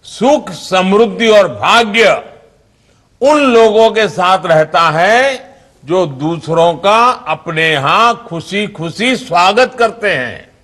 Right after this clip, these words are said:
इसलिए हमें सांस्कृतिक टकराव नहीं, तालमेल पर बल देना है।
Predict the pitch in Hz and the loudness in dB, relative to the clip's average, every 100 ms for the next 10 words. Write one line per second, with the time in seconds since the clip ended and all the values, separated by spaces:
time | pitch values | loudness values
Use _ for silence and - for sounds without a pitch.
0 | _ _ _ _ _ _ _ _ _ _ | _ _ _ _ _ _ _ _ _ _
1 | _ _ _ 131 131 139 131 147 202 247 | _ _ _ -6 -4 -2 0 2 4 2
2 | 233 - - _ _ _ _ _ - 208 | -2 -16 -20 _ _ _ _ _ -2 2
3 | 254 285 294 - 214 208 214 214 233 208 | 4 4 2 -2 -2 0 0 0 -2 0
4 | 262 185 233 196 202 208 208 208 185 202 | -2 -2 -4 -2 0 2 2 2 0 2
5 | 254 254 160 92 - _ _ _ _ _ | 2 0 -2 -8 -18 _ _ _ _ _
6 | _ _ _ _ - 160 190 202 214 214 | _ _ _ _ -2 2 4 4 4 4
7 | 247 254 254 285 262 254 247 214 202 156 | 4 2 2 2 4 4 4 2 0 0
8 | 127 92 87 | -4 -6 -14